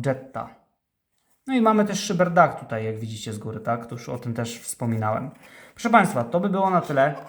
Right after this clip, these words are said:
Mam nadzieję, że materiał wam się spodobał. Jeżeli tak, zapraszam i zachęcam do zalajkowania tego filmu, do zostawienia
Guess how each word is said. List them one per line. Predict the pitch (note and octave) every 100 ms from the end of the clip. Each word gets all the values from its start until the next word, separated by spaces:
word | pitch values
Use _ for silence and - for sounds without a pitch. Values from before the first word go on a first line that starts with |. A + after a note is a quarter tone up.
| - -
Mam | C3 C3
nadzieję, | C#3+ C3+ C#3+ C3+
że | C3+
materiał | C3 C3 B2 B2
wam | A#2+
się | A#2
spodobał. | - A#2+ B2 C#3 F#3 G#3 - - _
Jeżeli | G3 A#3 A3 G3
tak, | F3+ D#3 D3+ D#3 - - -
zapraszam | B2 C3+ D#3+ E3 D3+ D3 D#3 D3 D3
i | D3+
zachęcam | C#3 C#3+ D3+ C#3+ C#3+ B2+
do | B2+
zalajkowania | D#3 E3+ E3+ E3+ D#3+ D#3+ D#3+ D#3
tego | D#3 C#3+ D3
filmu, | - C#3+ C#3+ C3+ B2
do | A#2 B2
zostawienia | B2 D3 C#3+ C#3+ D3 C#3 C3+